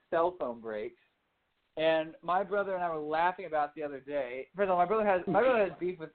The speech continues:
not beef, but does not like Kyler Murray. And then when I told him that Cliff Kingsbury is coaching the Cardinals, he goes,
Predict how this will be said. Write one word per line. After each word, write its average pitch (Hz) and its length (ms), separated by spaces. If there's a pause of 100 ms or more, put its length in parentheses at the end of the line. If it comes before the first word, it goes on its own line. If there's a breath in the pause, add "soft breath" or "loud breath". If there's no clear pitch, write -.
not 233 200
beef, 180 220
but 143 160
does 165 120
not 196 200
like 180 180
Kyler 156 300
Murray. 127 420 (540)
And 170 160
then 180 140
when 180 80
I 202 80
told 214 200
him 185 80
that - 60
Cliff 185 180
Kingsbury 208 380
is 240 100
coaching 233 200
the 147 80
Cardinals, 180 480 (100)
he 175 100
goes, 160 300